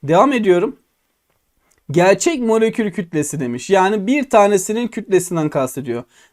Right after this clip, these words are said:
Bir tanesinin kütlesi üç çarpı on üzeri eksi yirmi üç grammış. Bak Avogadro sayısını altı on üzeri yirmi üç al demiş.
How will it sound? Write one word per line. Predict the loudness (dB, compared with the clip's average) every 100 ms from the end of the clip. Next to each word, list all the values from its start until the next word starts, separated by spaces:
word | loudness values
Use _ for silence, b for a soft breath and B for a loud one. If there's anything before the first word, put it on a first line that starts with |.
| -4
Bir | -2 -2
tanesinin | 0 0 -2 -4
kütlesi | -4 0 0 0
üç | -6 -2
çarpı | 0 0 0
on |
üzeri | 2 4 2
eksi | 0 -4
yirmi | -4 -4
üç | -4
grammış. | -4 -2 -2 -4 -2
Bak | -2 0
Avogadro | 0 0 0 -2
sayısını | 0 0 0 2
altı | 2 2 0
on | 0 -2
üzeri | -2 0
yirmi | 0 -2
üç | -2
al | -2 0
demiş. | -2 -6 -12